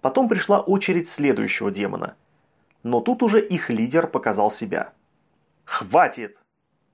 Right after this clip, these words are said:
рявкнул он, разводя крылья в стороны. "Неплохо, человек! Ты сумел удивить меня дважды!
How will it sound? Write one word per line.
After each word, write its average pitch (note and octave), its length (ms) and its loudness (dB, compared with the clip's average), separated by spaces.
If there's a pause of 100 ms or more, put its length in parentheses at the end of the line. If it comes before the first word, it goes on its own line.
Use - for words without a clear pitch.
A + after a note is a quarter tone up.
(140)
рявкнул G#2 520 0
он, G#3+ 180 4
разводя B2+ 400 0
крылья B2 320 -2
в - 60 -8
стороны. - 460 -2 (260)
"Неплохо, D#3 580 4
человек! A2 560 -2 (400)
Ты G3 120 4
сумел G#3 400 6
удивить G3 420 2
меня C#3 220 4
дважды! B2 640 2